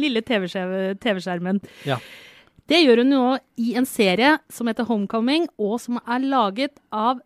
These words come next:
Speaker 1: samme mann som også står bak en annen T V-serie som jeg vet du er veldig glad i,
Speaker 2: Mister
Speaker 1: nemlig
Speaker 2: Robot.
Speaker 1: Mister Robot.
Speaker 2: Ja. Og han har jo også hatt regi på samtlige av episodene.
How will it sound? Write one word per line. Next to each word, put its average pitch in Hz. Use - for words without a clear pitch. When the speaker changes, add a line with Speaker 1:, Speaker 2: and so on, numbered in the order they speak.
Speaker 1:
samme 233
mann 240
som 226
også 226
står 220
bak 202
en 185
annen 277
T 277
V-serie 202
som 214
jeg 208
vet 202
du 196
er 190
veldig 185
glad 202
i, 349
Speaker 2:
Mister 190
Speaker 1:
nemlig 185
Speaker 2:
Robot. 135
Speaker 1:
Mister -
Robot. 170
Speaker 2:
Ja. 127
Og 156
han 156
har 147
jo 139
også 139
hatt 127
regi 131
på 127
samtlige 127
av 120
episodene. 143